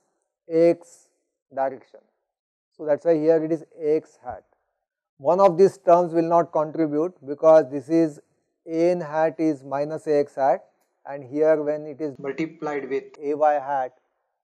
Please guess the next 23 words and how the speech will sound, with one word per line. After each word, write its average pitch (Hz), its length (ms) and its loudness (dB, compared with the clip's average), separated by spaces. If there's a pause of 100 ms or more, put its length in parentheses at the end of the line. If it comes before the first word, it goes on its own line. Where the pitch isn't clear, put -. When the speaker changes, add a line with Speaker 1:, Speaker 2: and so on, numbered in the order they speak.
(200)
Speaker 1:
the 135 100 -20
dot 143 280 -2
product 147 260 0
will 143 140 -6
be 143 140 -2
zero. 147 400 0 (400)
So, 143 140 -6
only 151 160 -4
this 147 380 0
term 156 300 -2
will 151 160 -6
contribute. 139 600 -8 (800)
So, - 80 -18
that 131 180 -4
is - 40 -20
why 151 120 4
only 143 380 -4 (1000)
dabba 143 340 4
phi 160 180 4
by 151 200 4
dabba 139 460 4
x - 160 -8 (840)
phi 143 320 2